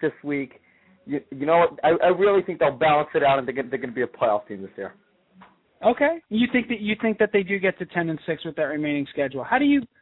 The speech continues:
Speaker 2: you, uh, D J, you see them? They have Green Bay in two weeks. Obviously, that's looming on the schedule. But this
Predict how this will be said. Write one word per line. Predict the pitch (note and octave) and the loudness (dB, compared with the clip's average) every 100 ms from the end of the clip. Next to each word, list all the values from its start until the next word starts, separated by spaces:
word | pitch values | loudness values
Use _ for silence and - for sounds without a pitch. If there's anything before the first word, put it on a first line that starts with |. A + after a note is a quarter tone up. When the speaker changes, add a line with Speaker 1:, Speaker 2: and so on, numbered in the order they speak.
| _ _ _ - | _ _ _ -8
Speaker 2:
you, | G3 A3 G#3 | -4 0 4
uh, | G3+ F#3+ - | 4 4 0
D | - G#3 | -6 -4
J, | G#3 | -4
you | F#3+ - | -4 -10
see | A3 | -6
them? | G3+ F#3+ | -6 -6
They | F#3 | -6
have | E3 F3+ | -4 -6
Green | D3+ F#3 F3+ | -6 -6 -4
Bay | D#3+ E3 D#3+ | 0 0 0
in | D3+ - | -4 -10
two | F3 | -8
weeks. | D#3 D3 - | -6 -4 0
Obviously, | D3+ D#3 D3+ D#3 | 0 0 -4 -2
that's | D3 D3 - | 0 0 0
looming | C#3+ D#3+ E3 D3 | 2 4 4 4
on | C#3 | 2
the | C3+ - | -2 0
schedule. | D#3 C#3+ C#3 | 0 2 -2
But | B2+ C#3 | -6 -6
this | F3+ | -6